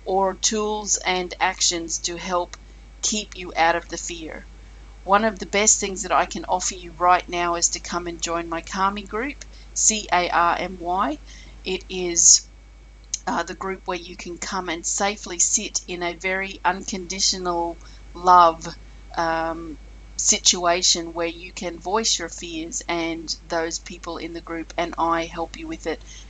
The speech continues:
And then we have an energy session every Monday to, uh, help take away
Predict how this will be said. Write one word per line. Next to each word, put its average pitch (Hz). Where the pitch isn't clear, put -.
And 165
then 165
we 165
have 165
an 156
energy 156
session 156
every 165
Monday 160
to, 165
uh, 160
help -
take 196
away 160